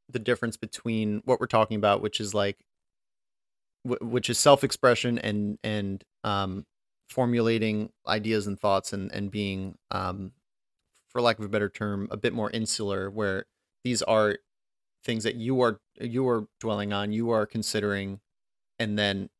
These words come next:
expressing it outwards, as opposed to, um, maybe conversations you're having at Vertigo, for example, or, or tournaments you travel to.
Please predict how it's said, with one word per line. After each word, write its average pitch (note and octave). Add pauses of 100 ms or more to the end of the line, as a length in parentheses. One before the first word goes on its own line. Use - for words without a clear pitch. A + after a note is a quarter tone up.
(120)
expressing G#2+
it G2
outwards, G2
as G#2+
opposed G#2+
to, G2+ (500)
um, G2 (420)
maybe B2
conversations A2
you're A2
having G#2
at G2+
Vertigo, A2
for -
example, A#2+
or, A#2
or A2
tournaments G#2
you A2+
travel G2+ (120)
to. F2+